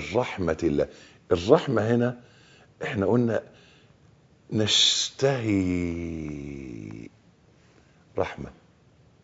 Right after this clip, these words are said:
عشان كده ربنا عقب: "إنه هو الغفور الرحيم". رحمة هنا، اسمع قرآن عشان ترحم.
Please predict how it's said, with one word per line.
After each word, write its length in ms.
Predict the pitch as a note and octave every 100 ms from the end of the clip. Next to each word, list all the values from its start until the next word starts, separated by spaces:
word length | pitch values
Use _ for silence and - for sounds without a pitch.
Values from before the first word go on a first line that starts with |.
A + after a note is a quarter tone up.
| _ _ _ _ _ _ _ _
عشان 160 | - A2
كده 140 | B2+
ربنا 280 | A2+ A2 B2+
عقب: 420 | B2 C#3+ - G#2+
"إنه 160 | G2+ A2
هو 260 | A2+ A2
الغفور 640 | G#2 F#2 F#2 G2+ A#2+ B2 - - - - - - -
الرحيم". 680 | A2 G#2+ F#2+ - A2+ F#2 D2 - - _ _ _ _ _ _ _ _ _ _ _ _ _ _ _ _ _ _ _ _ _ _ _ - - -
رحمة 460 | B2 C3 G#2+ E2 D#2 - - -
هنا، 380 | C3+ D#3+ D#3 - - - - - -
اسمع 360 | F#3+ - D#3 -
قرآن 560 | - C3+ C3+ D3+ D3
عشان 300 | A2+ - A#2+
ترحم. 420 | B2+ A#2 - F2